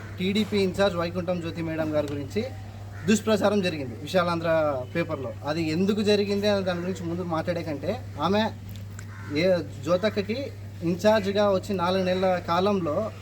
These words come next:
ఆమె చేస్తున్న అభివృద్ధిని కానీ ఆమె చేస్తున్న కష్టాన్ని కానీ చూసి ప్రజలు జయహో అంటున్నారు. ఒక లేడీకి ఇన్ఛార్జ్ వచ్చినా పొద్దున్న రాత్రి అని తేడా లేకుండా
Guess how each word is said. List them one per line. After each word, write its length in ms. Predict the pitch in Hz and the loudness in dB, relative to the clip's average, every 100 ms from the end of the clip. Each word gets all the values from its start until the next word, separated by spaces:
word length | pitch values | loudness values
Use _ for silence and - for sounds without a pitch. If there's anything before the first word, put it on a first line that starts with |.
| 143 | -2
ఆమె 180 | 170 | 0
చేస్తున్న 360 | 170 180 185 190 | 0 0 0 0
అభివృద్ధిని 600 | 147 175 214 220 214 208 | 2 4 4 4 2 2
కానీ 460 | 196 180 175 220 240 - 147 | 2 2 0 -4 -6 -10 -4
ఆమె 260 | 156 180 | -2 0
చేస్తున్న 440 | 180 180 180 190 180 170 165 151 139 - - - | 0 0 0 -2 0 0 0 -2 -4 -6 -8 -4
కష్టాన్ని 380 | 165 - 214 214 | -2 0 2 4
కానీ 200 | 196 190 | 2 2
చూసి 240 | 180 190 | 0 -2
ప్రజలు 520 | 226 180 175 202 233 277 - - - 156 | -2 0 4 4 4 2 0 -12 -4 4
జయహో 240 | 196 208 | 6 6
అంటున్నారు. 480 | 220 190 190 180 123 - - - - - | 4 2 0 0 -2 -8 -14 -14 -14 -8
ఒక 180 | 165 196 | -2 0
లేడీకి 600 | 170 170 208 220 240 208 | 2 4 4 4 0 0
ఇన్ఛార్జ్ 360 | 196 214 214 | 0 0 0
వచ్చినా 400 | 202 202 185 214 202 - - | 0 0 0 0 -2 -8 -4
పొద్దున్న 480 | 170 170 170 214 214 | -2 0 2 4 6
రాత్రి 340 | 202 190 190 196 | 6 6 4 0
అని 120 | 190 | 0
తేడా 340 | 175 185 214 | 0 0 2
లేకుండా 520 | 208 190 185 175 214 | 4 2 0 -2 -2